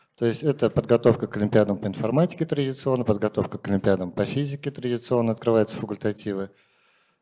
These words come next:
Ну и также открываются периодически самые разные факультативы, э, на разные темы. Это может быть C T F, Java, веб, искусственный интеллект и другие.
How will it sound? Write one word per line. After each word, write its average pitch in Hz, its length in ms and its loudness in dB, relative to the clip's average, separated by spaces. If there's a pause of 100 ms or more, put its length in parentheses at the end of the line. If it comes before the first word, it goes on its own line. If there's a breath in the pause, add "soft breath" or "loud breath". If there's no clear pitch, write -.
(160)
Ну 147 240 0
и 151 180 -2
также 131 640 4 (400)
открываются 131 760 2 (260)
периодически 113 1200 0
самые 113 400 4
разные 110 300 4
факультативы, 131 800 -2
э, 110 640 0
на 107 160 4
разные 110 340 0
темы. 135 320 -2
Это 110 160 -4
может 104 220 0
быть 101 160 -2
C - 100 -12
T - 160 -6
F, 156 160 2
Java, 117 340 4
веб, 113 280 2
искусственный 104 400 -6
интеллект 131 400 -2
и 113 40 -4
другие. 98 460 -4